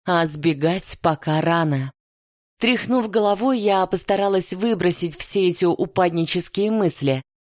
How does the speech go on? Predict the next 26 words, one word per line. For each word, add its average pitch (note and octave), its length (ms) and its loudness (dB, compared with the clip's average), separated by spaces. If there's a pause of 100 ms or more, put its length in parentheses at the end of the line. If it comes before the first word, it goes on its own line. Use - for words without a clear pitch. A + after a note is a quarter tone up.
(120)
В - 60 -10
самом D3 380 0
деле, C3+ 340 -2 (220)
я G#3 180 2
никогда G3 560 0
не G3+ 160 -2
планировала F3 760 2
связывать D#3+ 680 0
свою E3 420 0
жизнь E3 380 0
с - 240 -4
И E3 220 4
С D3 100 -4
Б F3 220 2
навсегда, D#3+ 640 0 (460)
из G3 220 -2
головы. F3+ 580 0 (540)
Внизу, A3 640 2
у - 140 -2
стойки G#3 420 0
дежурного, F3+ 760 0
меня F#3+ 340 0
ждали F#3 440 2
мои E3+ 360 2
невольные E3+ 600 2
сопровождающие. F3 1200 0